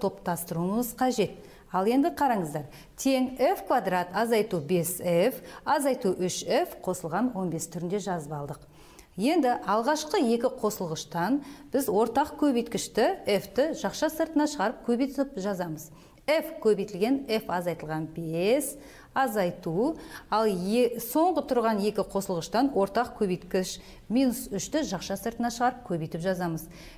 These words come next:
Минус үш көбейтілген f азайтылған бес түрінде жазылады. Ал енді байқап қарасаңыздар, енді бізде ортақ көбейткіш f азайтылған бес пайда болды. Оны жақша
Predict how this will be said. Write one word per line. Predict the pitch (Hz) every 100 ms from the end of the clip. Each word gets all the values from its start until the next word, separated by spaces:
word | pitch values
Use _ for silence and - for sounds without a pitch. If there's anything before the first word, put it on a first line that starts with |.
| -
Минус | 277 320 247 -
үш | - 311 381
көбейтілген | - 269 220 - 170 202 285 - -
f | 277 359 -
азайтылған | 202 185 170 165 160 151
бес | 180 285 - - - -
түрінде | - 185 165 170
жазылады. | 175 233 226 175 170 170 170 - - - -
Ал | 180 240
енді | 339 403 415 - - -
байқап | 190 302 339
қарасаңыздар, | 381 359 - 226 185 220 330
енді | 220 175 233
бізде | 247 285
ортақ | 247 170 190 185 185 185 -
көбейткіш | 190 175 165 - 359 370 - - - -
f | 277 381 -
азайтылған | 208 214 196 185 170 165 151
бес | 202 269 - - - -
пайда | 190 190 170
болды. | 151 147 151 - -
Оны | 180 170 277 381 - - -
жақша | - 226 277